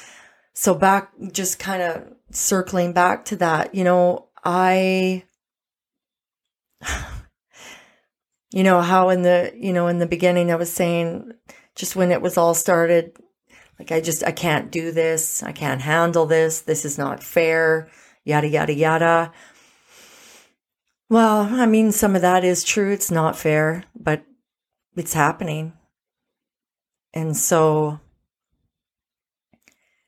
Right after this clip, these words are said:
and what I have realized too is that I had to end up having, and I can't totally remember when I had it, but at some point here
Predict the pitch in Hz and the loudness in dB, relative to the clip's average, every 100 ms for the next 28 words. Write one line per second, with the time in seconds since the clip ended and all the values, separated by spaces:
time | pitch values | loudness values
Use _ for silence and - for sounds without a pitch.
0 | _ _ _ _ _ _ _ _ _ - | _ _ _ _ _ _ _ _ _ -6
1 | 175 165 170 - 170 170 165 165 160 175 | -2 0 -2 -2 0 2 2 -2 -2 0
2 | 190 185 165 165 160 - - 202 190 180 | 0 0 0 -2 -2 -4 -4 -4 -2 -2
3 | 170 160 - 151 151 156 - - - _ | -2 -2 -2 0 0 -2 -8 -8 -12 _
4 | _ _ _ _ _ _ _ _ _ _ | _ _ _ _ _ _ _ _ _ _
5 | _ _ _ _ _ _ _ 165 175 196 | _ _ _ _ _ _ _ 0 2 2
6 | 196 - 190 202 190 170 175 175 170 165 | 0 0 0 2 0 0 0 0 0 -2
7 | 170 165 165 180 175 - 190 180 170 175 | -2 -4 -2 -2 -2 -4 -2 -2 -2 -2
8 | 175 170 170 170 160 151 170 170 165 160 | -2 -2 0 0 -2 0 0 0 0 -2
9 | 165 - - 185 185 - 175 180 - - | 0 0 2 0 0 0 0 0 -4 -6
10 | 160 165 160 | 0 2 0